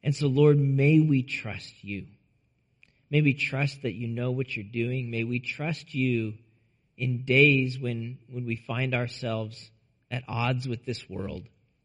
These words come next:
And may Christ be our banner. May we be free to love those who do not love in return.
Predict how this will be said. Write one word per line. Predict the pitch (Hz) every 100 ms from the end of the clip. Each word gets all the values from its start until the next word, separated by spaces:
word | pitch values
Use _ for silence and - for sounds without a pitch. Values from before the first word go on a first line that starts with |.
| _ _ _ _ _ _ _ _ _ _ _ _ -
And | 131
may | 107
Christ | - 139 127 127 -
be | 117 117
our |
banner. | 110 107 98 196 180 _ _ _ _ _ _ _ _ _ _ _ _ _ _ _ _
May | 139
we | 135 135
be | 135
free | 127 - 147 147 147
to | 147
love | 123 123 131 139 143
those | 143 143 123
who | 110
do | 117
not | 123 120 120
love | 120 123 131
in | 127
return. | 135 - 113 117